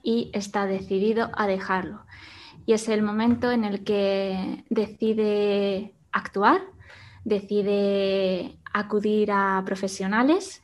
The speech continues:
a, decide acudir a su médico de atención primaria, incluso, eh, psicólogos,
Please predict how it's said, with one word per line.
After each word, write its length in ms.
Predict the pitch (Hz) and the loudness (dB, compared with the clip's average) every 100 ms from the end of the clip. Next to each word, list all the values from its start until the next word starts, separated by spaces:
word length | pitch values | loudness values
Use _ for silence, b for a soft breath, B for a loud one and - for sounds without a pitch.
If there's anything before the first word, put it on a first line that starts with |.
| _ | _
a, 160 | - 185 | -6 -4
decide 520 | 185 185 202 190 190 | -4 -2 0 0 0
acudir 380 | 190 190 190 196 | -2 -2 -2 0
a 120 | 190 | 0
su 200 | 190 190 | -2 -4
médico 320 | 190 190 190 | -2 -2 -4
de 60 | 196 | -6
atención 380 | 190 214 214 214 | -4 -6 -4 -4
primaria, 480 | 208 202 208 240 254 | -4 -4 0 0 0
incluso, 640 | 233 202 - 202 196 190 190 B B B B _ | 0 -4 -6 -4 -2 -2 -6 B B B B _
eh, 380 | - 208 196 190 | -2 0 0 0
psicólogos, 1000 | 190 240 226 247 226 233 233 233 233 233 | -2 -4 2 2 4 4 2 2 0 -2